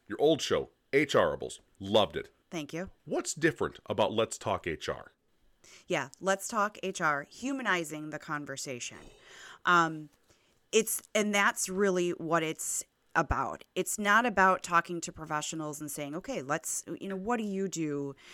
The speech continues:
Speaker 2: and what services do you provide and how do you," it's about diving into, into that deeper on, on a, on a human level of, you know,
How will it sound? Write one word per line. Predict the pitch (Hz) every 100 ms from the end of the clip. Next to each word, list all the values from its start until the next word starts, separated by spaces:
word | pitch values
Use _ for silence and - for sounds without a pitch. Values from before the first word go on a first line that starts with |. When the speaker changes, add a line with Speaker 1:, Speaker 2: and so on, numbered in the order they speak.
| - -
Speaker 2:
and | - 175 165 165
what | 233
services | 240 240 220 202 185 165
do | 165
you | 160
provide | - 156 - 147 139 143
and | 139 139
how | - 208 226
do | 220
you," | 202 - - -
it's | 247 339
about | 269 208
diving | 202 160 185 190 -
into, | 165 170 - 180 165 151 156 _ - 175 -
into | 214 226 196 220
that | 196 170 160
deeper | 156 175 170 156 139 -
on, | 160 156 151 156 - - -
on | 180 175
a, | 165 156 -
on | 151 170
a | 160 -
human | - - 240 285 254 190
level | 156 165 165 147 -
of, | 147 143 143 - _ - -
you | -
know, | 190 185